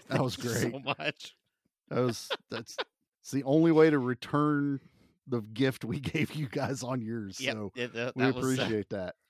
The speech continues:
Speaker 1: God, that was so good. <laughs> Please listen to
Speaker 2: Uh,
Speaker 1: their show. I cannot stress that enough. Don't listen to our show. Just listen to Spoils of Horror. They do, you know, the movies that I wanna cover, and we do the movies they wanna cover.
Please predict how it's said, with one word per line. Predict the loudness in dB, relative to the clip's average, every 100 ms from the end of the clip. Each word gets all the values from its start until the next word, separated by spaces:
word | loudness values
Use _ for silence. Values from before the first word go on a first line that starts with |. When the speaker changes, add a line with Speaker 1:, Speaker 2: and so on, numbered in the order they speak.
| _ _ -6
Speaker 1:
God, | 0 4 4 4 0
that | -6 -8
was | -8
so | -8
good. | -6 -8 -2
<laughs> | 0 0 -6 -12 -12 -20 -20 _ _ _ _ -4
Please | 2 4
listen | 6 4 4 2 0
to |
Speaker 2:
Uh, |
Speaker 1:
their | 0 -2
show. | -2 -2 2 2
I | 0
cannot | -6 -6 -4 -6 _ _ _ -20 _
stress | -10 2 2 2
that | 2 2 2
enough. | -2 2 2 4
Don't | 8 8
listen | 6 0 2
to |
our | 2
show. | 2 0 -2
Just | -2 -6
listen | -8 -6
to | -12
Spoils | -8 -4 -2
of | -2
Horror. | -2 0 -2 _ _ _ 2
They | 4
do, | 6 4 4
you | 4
know, | 4 4
the |
movies | 4 4 2
that | 2
I | 2 4
wanna | 2 0
cover, | 4 4 6 4
and | 2
we | 0
do | -2
the | -2
movies | -2 -4 0
they | 0
wanna | 2 -2
cover. | -2 -4 -2 -4